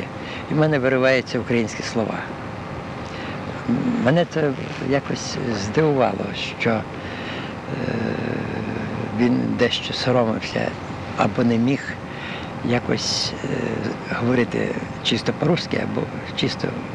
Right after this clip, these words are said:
українською мовою, а він так суржиком тим самим. Правда, він пізніше, е, заїхав і до Франківська, до мене вже, коли я одружився в Франківську. І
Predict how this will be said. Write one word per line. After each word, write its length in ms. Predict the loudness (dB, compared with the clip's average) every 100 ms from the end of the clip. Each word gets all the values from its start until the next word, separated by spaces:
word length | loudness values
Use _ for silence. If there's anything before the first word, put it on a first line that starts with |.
| -6
українською 580 | 2 2 2 -4 -4 -2 -2
мовою, 200 | -2 -2
а 100 | 0
він 100 | 0
так 120 | 2 0 -2 -2
суржиком 500 | 2 2 2 -2 -4
тим 400 | -6 -6 -8 -6
самим. 160 | -4 -4 -6 -8 -8 -8 -6 -6 -6 -8 -8 -8 -8 -8 -8 -8 -8 -8 -8 -8 -8 -8 0
Правда, 240 | 2 4 4
він 200 | 2 2
пізніше, 500 | 0 0 2 2 -2 0
е, 60 | 0 -2 -4 -4 -4 -6 -6 -6 0
заїхав 440 | 2 4 2 0 0
і 40 |
до 120 | 0
Франківська, 840 | 0 -2 -2 2 2 2 -2 -2 0 0 -2
до 80 |
мене 280 | 0 2 2 0
вже, 100 | -2 -2
коли 140 | -2
я 60 | 0
одружився 600 | -2 -2 2 2 2 -2
в 240 | -2 -4 -2
Франківську. 580 | -2 -2 -2 -2 -4 -6 -6 -8 -8 -8 -8 -8 -8 -8 -8 -8 -8 -8 -8 -8 -8 -8 -8 0
І 240 | 4 6